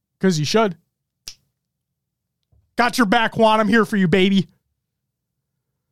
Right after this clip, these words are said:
Um, goddamn. All right. And then shout out to everyone who's a patron at the semi-pro and higher tiers. That includes Dakota, Christian, D Pancakes, Ashley, Voodoo Man, Rasta Monkey Junior,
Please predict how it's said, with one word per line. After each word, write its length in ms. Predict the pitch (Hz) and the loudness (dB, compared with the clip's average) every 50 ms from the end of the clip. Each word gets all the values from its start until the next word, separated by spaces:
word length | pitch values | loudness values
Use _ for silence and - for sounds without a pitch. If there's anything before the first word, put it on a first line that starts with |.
| _ _ _ _ - | _ _ _ _ -2
Um, 540 | 160 170 170 160 151 139 139 135 131 127 127 - _ _ _ _ _ _ _ _ _ _ _ _ _ _ _ _ _ _ _ _ _ _ _ _ _ _ _ _ _ _ _ _ _ _ _ _ - | 0 2 2 2 2 0 -2 -4 -6 -8 -10 -12 _ _ _ _ _ _ _ _ _ _ _ _ _ _ _ _ _ _ _ _ _ _ _ _ _ _ _ _ _ _ _ _ _ _ _ _ -8
goddamn. 540 | - 151 143 127 113 131 123 117 117 113 - _ _ _ _ _ _ _ _ _ _ _ _ _ _ _ _ _ _ _ _ _ _ _ _ _ _ _ _ _ _ _ _ _ _ _ _ _ _ _ - | -4 -2 -2 -2 -2 -4 -4 -4 -4 -6 -10 _ _ _ _ _ _ _ _ _ _ _ _ _ _ _ _ _ _ _ _ _ _ _ _ _ _ _ _ _ _ _ _ _ _ _ _ _ _ _ -2
All 140 | 170 165 151 | 0 0 2
right. 180 | 139 135 135 - | 0 0 -2 -2
And 100 | 175 196 | -2 0
then 100 | 226 214 | 0 0
shout 180 | - - 285 311 | 0 0 0 0
out 60 | 302 - | 0 -2
to 60 | 254 | -2
everyone 220 | 247 240 254 226 208 | 0 0 0 2 2
who's 140 | 208 190 | 2 0
a 60 | 208 151 | 0 -2
patron 380 | - 220 240 226 - 233 208 | 0 -2 -2 0 -2 -2 -4
at 80 | 190 - | -2 -4
the 100 | 185 170 | -4 -4
semi-pro 540 | - - 226 226 214 202 - - 226 214 196 | -2 -2 0 0 -2 0 0 0 0 2 0
and 80 | 170 | 0
higher 240 | 175 202 214 190 175 | 0 0 0 0 -2
tiers. 320 | - - 226 220 214 202 | -2 0 0 2 2 2
That 100 | - 202 | 0 -2
includes 400 | 190 180 - 240 233 214 175 - | -2 0 0 2 2 2 0 0
Dakota, 580 | - 180 - - - 302 359 359 269 185 151 139 - | -2 -4 -2 0 0 0 2 2 0 0 -2 -4 -4
Christian, 540 | - 247 302 339 - - - 240 180 165 160 | -2 0 0 0 -2 -2 -4 -4 -2 -2 0
D 180 | 185 269 294 | 0 0 0
Pancakes, 560 | - 190 220 262 285 - - 170 147 - - - | 0 0 0 0 -2 -2 -4 -4 -4 -6 -6 -4
Ashley, 420 | 202 233 285 269 - - 185 165 151 | -2 -2 -2 -2 -4 -6 -6 -6 -4
Voodoo 340 | 147 180 269 311 277 233 | 0 2 2 2 2 2
Man, 240 | 202 185 165 151 139 | 0 0 0 0 0
Rasta 360 | 151 226 269 285 - - - | 0 0 0 0 -2 -4 -4
Monkey 260 | 214 220 208 165 190 170 | -4 -4 -4 -4 -6 -2
Junior, 440 | 156 196 262 285 269 233 156 123 | 0 0 0 0 0 -2 -4 -6